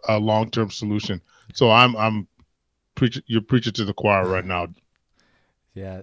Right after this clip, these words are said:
Speaker 2: I, I wonder, you know, I wonder if, I, and living in a place like California, um, so during the pandemic,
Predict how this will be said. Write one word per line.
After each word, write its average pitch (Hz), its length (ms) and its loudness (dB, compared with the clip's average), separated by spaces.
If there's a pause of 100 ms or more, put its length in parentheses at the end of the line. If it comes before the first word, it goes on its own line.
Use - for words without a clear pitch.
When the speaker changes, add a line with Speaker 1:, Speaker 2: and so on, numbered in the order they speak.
Speaker 2:
I, 107 300 -8 (380)
I - 60 -6
wonder, 123 480 0 (240)
you 113 120 -4
know, 98 260 0 (720)
I 107 80 -6
wonder 127 360 2
if, 104 440 -4 (800)
I, - 200 -12
and 104 320 -10 (120)
living 147 240 0
in 131 80 2
a 107 40 -2
place 117 280 -2
like 98 100 -4
California, 98 680 -4 (220)
um, 92 360 -6 (540)
so 95 460 -6 (120)
during 113 280 -2
the 92 60 -6
pandemic, 92 600 -8